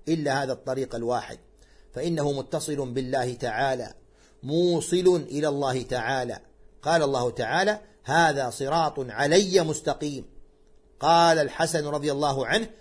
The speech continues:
"معناه صراط إلي مستقيم". وهذا يحتمل أمرين، أحدهما أن يكون أراد به أنه من باب إقامة الأدوات بعضها مقام بعض، فقامت أداة على مقام إلى،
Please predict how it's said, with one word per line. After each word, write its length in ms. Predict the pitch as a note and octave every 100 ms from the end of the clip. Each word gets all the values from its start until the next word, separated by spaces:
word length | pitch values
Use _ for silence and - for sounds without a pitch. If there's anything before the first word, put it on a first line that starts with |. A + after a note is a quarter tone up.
| - -
"معناه 600 | D#3 C3 D#3+ F#3 E3 D3+
صراط 560 | - D#3 F3 F#3+ F3+ E3+
إلي 720 | D3+ D#3 D#3+ G3+ F#3 A3 - - - _ -
مستقيم". 840 | C3 D3+ - D3 D#3 F3+ C3 - - _ - -
وهذا 260 | C3 D#3
يحتمل 520 | D#3 - F3 F3 E3 D3
أمرين، 500 | D3 D3+ E3+ B2+ - -
أحدهما 680 | A#2 D3 E3+ F3 E3+ C3 - - - - -
أن 60 | D3+
يكون 420 | D#3+ D#3+ G#3+ G3
أراد 480 | F#3 G3+ G3+ F#3 F#3
به 320 | G3+ F#3+ F3+
أنه 280 | G3 F#3+ F#3
من 200 | F3+ E3+
باب 220 | F#3+ F3
إقامة 500 | E3+ E3 F3+ F3+ D#3+
الأدوات 680 | D#3+ C3+ D#3 D3+ F3 E3+ D3+
بعضها 520 | C#3+ C3+ D#3 D3 C#3+
مقام 580 | C3+ C3 D3+ D#3 C#3+ B2+
بعض، 260 | C#3+ C3 - - - - - -
فقامت 520 | B2 F#3 F#3+ E3 -
أداة 320 | D3+ F3 E3 D#3
على 500 | B2+ G3+ A#3+ C4 C4 - -
مقام 520 | C3 - E3 F#3 G3 A3 - F3
إلى، 300 | G#3 E3